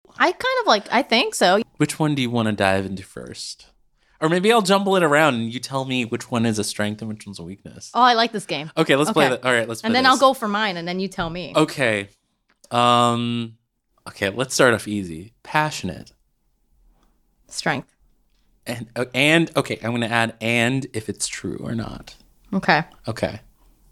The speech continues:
Speaker 2: Is it true?
Speaker 1: Passionate?
Speaker 2: Yeah.
Speaker 1: Yes.
Speaker 2: Okay.
Speaker 1: A hundred and ten percent.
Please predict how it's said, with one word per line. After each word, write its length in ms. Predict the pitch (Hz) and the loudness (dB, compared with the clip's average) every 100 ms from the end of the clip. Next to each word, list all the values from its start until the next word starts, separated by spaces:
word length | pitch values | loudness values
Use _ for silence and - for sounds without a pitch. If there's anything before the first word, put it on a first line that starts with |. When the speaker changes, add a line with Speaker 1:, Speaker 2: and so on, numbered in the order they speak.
| - | -6
Speaker 2:
Is 200 | 104 117 | -2 -2
it 100 | 110 | -2
true? 380 | - 110 120 156 - _ _ _ _ _ _ _ _ _ _ _ _ _ _ _ _ _ _ _ - _ | 2 4 4 2 -6 _ _ _ _ _ _ _ _ _ _ _ _ _ _ _ _ _ _ _ -20 _
Speaker 1:
Passionate? 480 | - 180 - 277 339 - | -2 0 2 0 0 0
Speaker 2:
Yeah. 280 | 135 95 90 _ _ _ _ _ _ _ _ | 0 0 -4 _ _ _ _ _ _ _ _
Speaker 1:
Yes. 460 | - 175 - - - _ _ | 2 4 2 -4 -16 _ _
Speaker 2:
Okay. 300 | 117 - 90 90 _ _ _ _ _ - - - 202 | -10 -6 -6 -8 _ _ _ _ _ -18 -18 -16 -2
Speaker 1:
A 40 | |
hundred 260 | 226 226 220 | 2 2 2
and 100 | 208 | 2
ten 180 | 202 | 0
percent. 360 | 196 180 165 127 | 0 -4 -4 -6